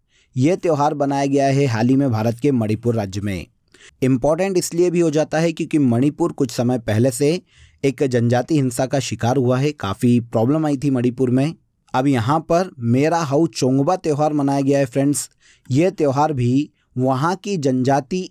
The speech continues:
एकता को दर्शाने वाला त्यौहार है। मणिपुर के जो जाति समुदाय हैं उनके बीच एकता, अखंडता और जो बंधन है, जो उनके बीच का रिलेशन है, उसका एक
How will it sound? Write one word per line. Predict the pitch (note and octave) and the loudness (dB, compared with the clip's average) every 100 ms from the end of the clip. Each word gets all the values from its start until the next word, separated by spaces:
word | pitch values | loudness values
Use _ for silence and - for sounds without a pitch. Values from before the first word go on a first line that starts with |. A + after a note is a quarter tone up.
| C3+ | -4
एकता | B2+ A#2+ C3 | -4 -2 -4
को | B2+ D3+ | -2 -2
दर्शाने | B2 A2 A#2+ A2+ | -2 -2 -2 0
वाला | A#2 G#2 | 0 -2
त्यौहार | A2+ A2+ G2 G#2+ | -2 -2 -2 -4
है। | G2 A2 F2+ - _ _ | -2 -2 -4 -8 _ _
मणिपुर | A#2 B2+ C#3+ D3+ D3 | -2 0 0 0 -2
के | D#3 | 0
जो | C#3+ D3+ | 0 0
जाति | C3 A#2 C#3 | 0 -2 -2
समुदाय | D#3+ B2 A#2+ C3+ D3 | -2 0 0 0 0
हैं | C#3+ F3 - | -2 -4 -4
उनके | B2 B2 C3+ | -2 0 2
बीच | C#3 A#2+ - | 0 -2 -4
एकता, | B2 A#2 - C3 | -4 -2 -2 -2
अखंडता | - A2+ A#2+ A#2+ A#2 B2+ C3+ - _ _ | -4 -4 0 0 0 -2 -2 -6 _ _
और | B2+ C#3+ | 0 0
जो | C#3+ D#3 D#3 | 2 0 0
बंधन | A2+ A#2 B2 D#3 | 0 0 2 0
है, | C#3 D3 | -2 -4
जो | C3 B2+ | -2 0
उनके | B2+ B2 C3 | 0 0 0
बीच | B2 A2+ | -2 -2
का | C3 | -2
रिलेशन | A2+ G#2+ G#2+ C#3+ | -2 -2 -2 -2
है, | B2+ C3+ C#3+ - _ - | 0 0 -2 -8 _ -2
उसका | D3 - F3+ | -2 0 0
एक | F3 | 0